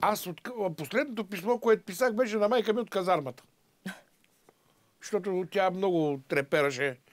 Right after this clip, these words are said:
искаше да ме направи мамник. И непрекъснато: „Сашо това, Сашо, ма, пращаше, колети мъкнеше.“ И трябва да,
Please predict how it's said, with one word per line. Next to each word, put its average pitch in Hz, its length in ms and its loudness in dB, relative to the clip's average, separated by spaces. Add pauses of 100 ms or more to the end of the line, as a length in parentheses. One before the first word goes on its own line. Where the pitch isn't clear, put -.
(240)
искаше 165 280 -4
да 165 60 4
ме 156 80 2
направи 151 300 2
мамник. 151 580 -2 (540)
И 190 200 -2
непрекъснато: 185 680 -2
„Сашо 196 320 -2
това, 208 240 0
Сашо, 208 380 -2
ма, 208 200 4 (420)
пращаше, 190 520 0
колети 208 380 2
мъкнеше.“ 208 580 -6 (480)
И 185 240 -4
трябва 196 480 0
да, 185 80 -8